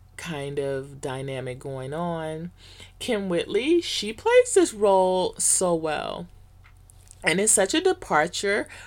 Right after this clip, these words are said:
from some of her more memorable, memorable roles, like in the second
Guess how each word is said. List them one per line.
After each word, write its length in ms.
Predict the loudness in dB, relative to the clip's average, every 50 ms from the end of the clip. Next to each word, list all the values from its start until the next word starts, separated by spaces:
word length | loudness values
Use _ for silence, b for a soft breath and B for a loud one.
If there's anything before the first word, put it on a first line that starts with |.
| B B B
from 160 | -2 -2 -2 0
some 280 | -2 -2 -2 -2 -2
of 140 | -2 -4 -4
her 240 | -6 -4 -2 -2 0
more 320 | 0 0 0 0 0 -2
memorable, 840 | -4 -6 -6 -6 -6 -4 -4 -2 0 2 2 2 2 2 -2 -4 -8 B B B B -8 -4
memorable 560 | -2 -2 0 0 -2 0 2 2 2 2 0
roles, 600 | 0 0 2 4 4 4 2 2 -2 -4 -6 -8 B B B B B B -4
like 800 | 0 2 2 4 4 2 0 -2 -4 -8 -16 -18 -18 -20 -12 -6
in 600 | -4 -2 0 0 0 0 0 0 0 0 -2 -4 -6
the 220 | -10 -4 -4 0 2
second 640 | 2 2 2 2 -2 -2 -6 -6 -6 -4 -6 -6